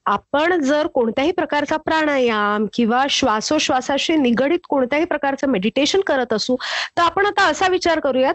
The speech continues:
की त्याच्यामुळे आपले विचार सुद्धा आपण रेग्युलेट करू शकतो किंवा विचारांवरून श्वासही रेग्युलेट आपण करू शकतो आणि आपण केला पाहिजे. दुसरं महत्त्वाचं म्हणजे की तटस्थता जी आपल्यामध्ये जर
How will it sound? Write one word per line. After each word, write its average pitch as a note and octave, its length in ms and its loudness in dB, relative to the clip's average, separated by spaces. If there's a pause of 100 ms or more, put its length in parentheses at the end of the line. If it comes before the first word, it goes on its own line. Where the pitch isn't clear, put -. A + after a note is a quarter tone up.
की F#4 60 -2
त्याच्यामुळे D4+ 500 0
आपले D4 380 0
विचार B3+ 400 0
सुद्धा B3 380 -2
आपण C#4 280 -2
रेग्युलेट A3+ 460 0
करू A3 240 0
शकतो G#3 380 -2
किंवा C#4 240 0
विचारांवरून B3 960 0 (380)
श्वासही C4 600 2
रेग्युलेट A3+ 480 2
आपण A3 320 -2 (180)
करू G#3 200 2
शकतो - 380 -2
आणि A#3+ 200 2
आपण A3+ 340 -2
केला G3 280 2
पाहिजे. E3+ 540 -2 (520)
दुसरं C#4+ 360 2
महत्त्वाचं F4+ 640 0
म्हणजे F3+ 460 2 (300)
की E4+ 100 0 (120)
तटस्थता G4+ 840 0
जी F#4+ 100 2
आपल्यामध्ये C#4 600 0
जर B3+ 180 0